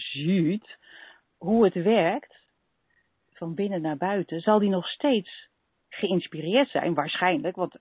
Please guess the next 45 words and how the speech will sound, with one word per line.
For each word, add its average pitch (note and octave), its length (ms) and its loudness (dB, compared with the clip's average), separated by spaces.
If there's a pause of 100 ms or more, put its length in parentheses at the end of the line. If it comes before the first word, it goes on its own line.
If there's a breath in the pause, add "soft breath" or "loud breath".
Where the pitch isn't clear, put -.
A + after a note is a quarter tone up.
ik E3+ 160 -10
neem E3+ 240 -2
aan D#3+ 120 -2
dat D#3 140 -4
je D#3+ 60 -6
niet F3 160 -2
een D4+ 80 0
sport - 480 -2
doet D3+ 180 -6
die D3+ 280 -8
je C#3+ 100 -6
vreselijk F3 680 -2
vindt, D#3+ 380 -6
maar F3+ 140 0
gewoon D3 220 -2
een D3+ 60 -4
sport D#3 340 -2 (160)
doet D3+ 400 -6
die - 160 -14
je D#3 120 -12
heel E3 160 -2
leuk F3+ 400 2
vindt D3+ 300 -2
en D#3 100 -6
dat D3+ 140 -6
je D#3 320 -6
dat D3+ 160 -4
ook D#3 160 -4
heel D#3+ 200 0
graag G#3+ 640 4
doet D3+ 220 -6
en E3 80 -4
heel D3+ 300 -10 (140)
vaak F3+ 340 -4
wil E3 260 -2
doen D#3+ 280 -6
en, D#3+ 180 -4 (440 loud breath)
en - 140 0
je E3+ 100 2
er D#3+ 140 0
je D#3 140 0 (220)
beroep F3 360 2
van E3 200 4
wil D#3 160 -2
maken. C#3+ 540 -4